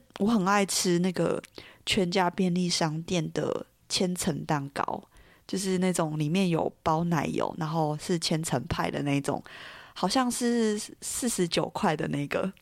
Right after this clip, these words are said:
但是其实我不是只是想要分享说，哦，全家有什么好吃的，什么店家有什么好吃的。我觉得，呃，这些事情我之所以能够让我印象深刻，想要记录下来，并不是食物本身而已，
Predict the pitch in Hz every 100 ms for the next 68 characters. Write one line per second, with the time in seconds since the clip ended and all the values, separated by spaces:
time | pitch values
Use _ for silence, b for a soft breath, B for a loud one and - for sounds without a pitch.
0 | _ _ - 339 359 320 233 208 214 175
1 | 156 - - 185 185 240 202 156 180 196
2 | 190 151 165 - 180 185 165 147 - 160
3 | 160 151 - 175 170 165 170 160 170 156
4 | - - 156 160 165 160 151 160 196 175
5 | 160 165 147 147 151 - - 160 160 -
6 | B B B 226 220 247 285 294 277 B
7 | B B - 202 196 202 - _ _ -
8 | 285 277 277 277 269 - 285 220 - 170
9 | 160 - - 240 247 - 185 180 160 156
10 | 160 190 165 160 B B - 202 160 208
11 | 185 180 190 170 180 170 170 175 170 165
12 | 170 - 190 185 170 - 180 50 - B
13 | B B - 294 226 175 196 220 - -
14 | 165 185 170 135 175 - - 92 76